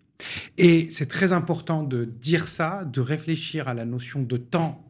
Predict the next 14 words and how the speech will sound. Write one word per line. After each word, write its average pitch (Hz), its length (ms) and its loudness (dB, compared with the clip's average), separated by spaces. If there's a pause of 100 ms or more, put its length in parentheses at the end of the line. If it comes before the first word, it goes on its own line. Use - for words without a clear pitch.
(140)
et 120 80 -6
d'urgence, 135 540 -4
parce - 220 -6
qu'elle 156 200 -2
a 160 60 -2
beaucoup 147 380 -4
de 135 120 0
conséquences. - 800 -8 (480)
Elle 143 180 4
a 151 380 2
des 123 100 -6
conséquences 123 600 -6
pratiques - 580 -4
immédiates 131 720 0